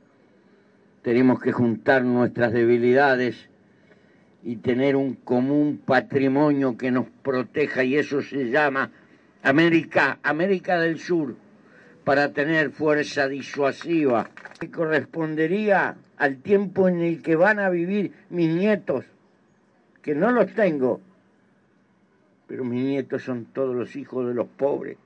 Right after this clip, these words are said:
de América del Sur. Ellos van a ver un mundo con potencias que hoy ni siquiera podemos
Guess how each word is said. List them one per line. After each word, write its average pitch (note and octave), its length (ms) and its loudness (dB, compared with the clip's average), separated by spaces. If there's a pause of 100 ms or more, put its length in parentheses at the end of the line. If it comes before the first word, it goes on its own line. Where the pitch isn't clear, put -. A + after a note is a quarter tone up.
(480)
de - 80 -2
América C3+ 380 -2
del B2 180 -4
Sur. C#3 340 -6 (1900)
Ellos F#3 440 2 (3500)
van A#3+ 140 6
a B3+ 80 4
ver C4 200 4
un A#3+ 120 0
mundo A#3 540 4 (2000)
con G3 300 0
potencias G#3 760 2
que G3 180 6
hoy A3+ 220 4
ni G#3+ 160 -4
siquiera A#3 560 0
podemos A3+ 560 0